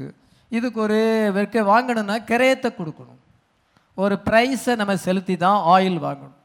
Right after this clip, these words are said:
அன்னைக்கு வந்து ஆலிவ் ஆயில். ஆனா petrol கிடையாது.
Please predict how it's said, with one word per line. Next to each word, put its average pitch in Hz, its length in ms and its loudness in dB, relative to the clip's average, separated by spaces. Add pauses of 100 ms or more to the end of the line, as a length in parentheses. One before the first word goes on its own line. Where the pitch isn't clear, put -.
(1800)
அன்னைக்கு 202 320 -2
வந்து 220 200 -2
ஆலிவ் 214 580 4
ஆயில். 156 200 -6 (560)
ஆனா 202 200 -2
petrol 202 440 0
கிடையாது. 156 440 -8